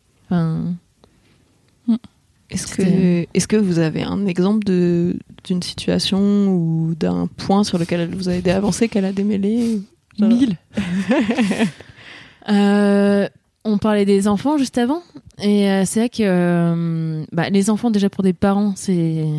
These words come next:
Speaker 1: c'est pas facile. Enfin, je veux dire, c'est une remise en question constante. Et là, en plus, quand c'est pas les tiens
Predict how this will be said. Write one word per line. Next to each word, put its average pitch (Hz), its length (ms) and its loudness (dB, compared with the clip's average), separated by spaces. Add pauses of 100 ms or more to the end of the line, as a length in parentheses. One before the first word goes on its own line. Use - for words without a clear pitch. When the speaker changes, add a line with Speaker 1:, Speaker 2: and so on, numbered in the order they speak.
(160)
Speaker 1:
c'est - 140 -20
pas 165 120 -4
facile. 180 380 -2
Enfin, 196 260 0
je 170 80 -2
veux 185 80 2
dire, 185 80 -2
c'est - 280 -6
une 170 280 -2
remise 202 340 4
en 208 80 -2
question 202 320 -4 (540)
constante. - 640 -6 (640)
Et 202 160 2
là, 220 300 2
en 208 180 0
plus, 247 280 -2
quand 202 120 -2
c'est 175 200 -2
pas 202 180 0
les 254 140 2
tiens 262 400 0